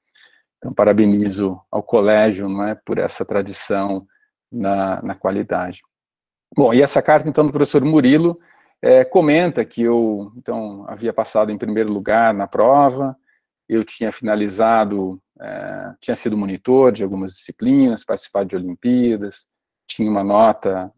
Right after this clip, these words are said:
é, excelente, e assim por diante,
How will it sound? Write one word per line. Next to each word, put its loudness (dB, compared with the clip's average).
é, -16
excelente, 0
e -2
assim -10
por -8
diante, -6